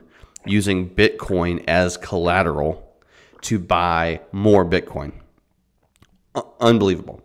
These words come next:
Uh, on the Ethereum N F T side, Bored Ape creator Yuga Labs raises four hundred and fifty million dollars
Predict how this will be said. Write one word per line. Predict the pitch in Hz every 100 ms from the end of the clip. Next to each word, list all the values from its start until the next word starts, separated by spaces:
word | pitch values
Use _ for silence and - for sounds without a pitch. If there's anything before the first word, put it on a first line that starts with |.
| _ _ - _ _ -
Uh, | 98 95 90 85 80 - - 78 104 - _ - -
on | 92 98
the | 95
Ethereum | 90 117 113 107 95 92
N | 95
F | 90
T | -
side, | 131 95 92 87
Bored | 101 107 107
Ape | 87 98
creator | - - 95 92 90
Yuga | 90 104 90
Labs | 80 80 85 82 -
raises | 92 90 85
four | 87 - _ - 110
hundred | 113 101
and | 90 85
fifty | - 101 - 92
million | 82 87 95 104 107 104
dollars | 98 82 87 82 80 - -